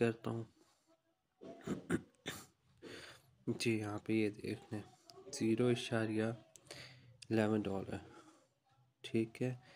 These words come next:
यहाँ पे मैं आपको करके दिखाता हूँ। यहाँ पे फॉलो प्रोफाइल, यहाँ पे ऑटोमेटिकली एक पेज और ओपन हो जाएगा Twitter का। तो यहाँ पे आपने इसे फॉलो करना है, बैक आना है और यहाँ पे अभी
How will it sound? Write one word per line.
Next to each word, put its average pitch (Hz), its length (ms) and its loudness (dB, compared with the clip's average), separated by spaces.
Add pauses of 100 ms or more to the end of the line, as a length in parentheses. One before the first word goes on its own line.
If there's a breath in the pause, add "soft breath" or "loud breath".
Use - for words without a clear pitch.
(420 loud breath)
यहाँ 107 120 0
पे 117 140 0
मैं 113 140 4
आपको 110 240 0
करके 107 380 0
दिखाता 113 460 0
हूँ। 123 100 -2
यहाँ - 640 -14
पे 110 80 4
फॉलो 110 380 2
प्रोफाइल, 123 520 2
यहाँ - 920 -6
पे 127 140 4
ऑटोमेटिकली 120 760 4
एक 113 60 -2 (120)
पेज 113 240 4
और 110 180 4
ओपन 117 260 2
हो 117 100 2
जाएगा 117 440 0 (580 loud breath)
Twitter 107 500 0
का। 101 300 -6 (200)
तो 113 80 2
यहाँ 110 240 0
पे 120 160 0
आपने 120 300 0
इसे 123 180 -4
फॉलो 110 380 2
करना 131 300 0
है, 127 140 -8 (680 loud breath)
बैक 120 320 2
आना 123 200 0
है 120 180 -6 (880 loud breath)
और 113 140 6
यहाँ 107 380 0
पे 117 160 2
अभी - 1500 -10